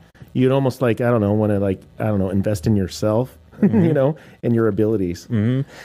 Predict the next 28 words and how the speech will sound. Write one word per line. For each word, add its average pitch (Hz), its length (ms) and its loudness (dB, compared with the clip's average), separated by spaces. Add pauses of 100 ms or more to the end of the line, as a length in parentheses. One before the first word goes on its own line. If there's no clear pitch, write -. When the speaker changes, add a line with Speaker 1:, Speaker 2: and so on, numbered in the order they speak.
(260)
Speaker 2:
So 143 240 4
over 151 220 4
time, 120 360 -2
this 107 120 -2
has 107 120 -6
gotten 104 280 0
to 95 80 -4
be 95 220 2
a 87 200 2
worse 90 320 -2
and 90 100 -4
worse 85 220 -4
deal 82 240 0
for 95 140 -4
Speaker 1:
Yeah, 95 80 0
Speaker 2:
them 60 260 -6
Speaker 1:
I'm - 60 -6
Speaker 2:
because 101 300 0
Speaker 1:
sure. 107 40 -2
Speaker 2:
it - 80 -6
keeps, - 260 -4 (240)
it 104 220 -4
keeps - 220 -2
going 107 280 0
less 95 280 -2
and 101 120 -4
less, 123 400 0
and 107 360 0